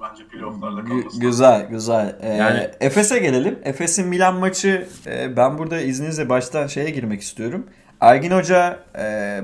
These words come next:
Speaker 2: Barcelona'nın Bayern'e maçı satacağını biliyordu. Sattı.
Speaker 3: Tabii, tabii.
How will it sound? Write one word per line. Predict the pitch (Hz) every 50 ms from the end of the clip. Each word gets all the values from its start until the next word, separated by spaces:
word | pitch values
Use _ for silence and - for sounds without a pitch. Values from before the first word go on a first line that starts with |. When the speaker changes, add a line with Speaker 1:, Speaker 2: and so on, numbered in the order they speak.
| 104
Speaker 2:
Barcelona'nın | 110 117 123 120 - - 151 156 156 156 160 160 165 165 - - -
Bayern'e | 117 123 131 135 139 143 147 147
maçı | 143 139 139 - - 156 143 - -
satacağını | - - - 175 160 151 131 135 135 127 113 104 113 117 123
biliyordu. | 131 131 135 120 104 95 98 117 - - - - - - - - -
Sattı. | - - 170 156 - -
Speaker 3:
Tabii, | 117 107 110 113
tabii. | 117 107 107 101